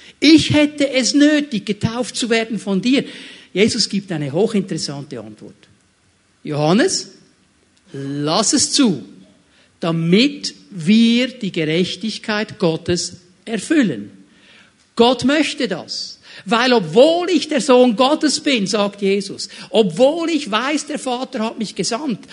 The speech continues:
obwohl ich Kraft und Autorität habe, unterordne mich ich ihm in meinem Dienst. Ich tue nur, was er tut.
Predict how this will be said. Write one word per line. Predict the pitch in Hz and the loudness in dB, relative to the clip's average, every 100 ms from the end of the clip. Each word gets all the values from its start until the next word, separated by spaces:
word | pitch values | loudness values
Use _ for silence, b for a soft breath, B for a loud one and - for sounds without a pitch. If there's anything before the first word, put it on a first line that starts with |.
| 233 175 | -18 -2
obwohl | 226 220 143 165 240 285 320 311 | 4 4 2 4 6 6 2 0
ich | 262 277 277 - | 0 0 -2 -6
Kraft | 220 262 302 - | 0 0 0 -4
und | 302 254 | -2 0
Autorität | 254 262 247 233 233 240 262 262 | 0 -2 -4 -4 -2 -2 -2 -2
habe, | 220 175 165 | -2 -2 0
unterordne | 269 285 330 - - 294 - 233 247 269 - 254 262 262 233 | 4 4 2 -4 -4 -4 -2 2 2 2 -2 -2 -2 -2 -2
mich | 220 262 - - - | 0 0 -4 -12 -4
ich | 247 233 - - - | -2 -2 -6 -14 2
ihm | 247 254 247 165 | 6 6 4 0
in | 147 208 214 | -2 0 0
meinem | 202 202 185 | 2 2 0
Dienst. | 196 202 135 - - B B | 0 -2 -4 -10 -16 B B
Ich | 226 - | -2 0
tue | - 254 233 | 2 4 6
nur, | 208 208 262 302 269 | 4 6 8 8 6
was | 247 | 0
er | 226 240 - | 0 -2 -2
tut. | 214 147 | -6 -6